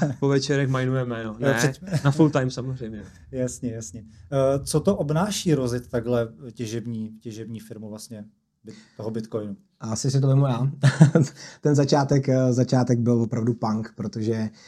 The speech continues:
Speaker 3: když člověk je zvyklý na to, že si vlastně jako někde objedná, eh, elektro, třeba, já nevím, <laughs> si prostě zvyklý z As-, z Alzy, že jo, že si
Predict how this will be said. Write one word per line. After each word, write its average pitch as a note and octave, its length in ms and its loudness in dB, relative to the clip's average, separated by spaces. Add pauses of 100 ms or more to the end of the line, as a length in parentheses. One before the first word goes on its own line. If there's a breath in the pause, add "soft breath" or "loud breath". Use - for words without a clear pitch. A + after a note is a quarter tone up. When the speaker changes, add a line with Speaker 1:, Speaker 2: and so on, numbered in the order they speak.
(420 loud breath)
Speaker 3:
když A2 160 4
člověk A#2+ 280 -2
je B2 60 2
zvyklý A2+ 240 -4
na A2 100 -4
to, A2+ 120 -4
že A2 320 -2 (260 soft breath)
si - 140 0
vlastně A#2+ 260 2
jako A#2 140 4
někde A#2 260 4
objedná, A#2 560 -2 (120)
eh, A2 40 -6 (360)
elektro, A#2+ 480 2
třeba, G#2+ 300 -2
já G#2 100 -6
nevím, A2+ 220 0
<laughs> - 40 -14
si - 160 -4
prostě G#2+ 320 -6
zvyklý A2+ 320 0
z - 80 -8
As-, A2 280 -6
z - 60 -6
Alzy, A2+ 340 -2
že A2+ 80 0
jo, A2+ 100 -8
že A2 140 -6
si A2 260 -8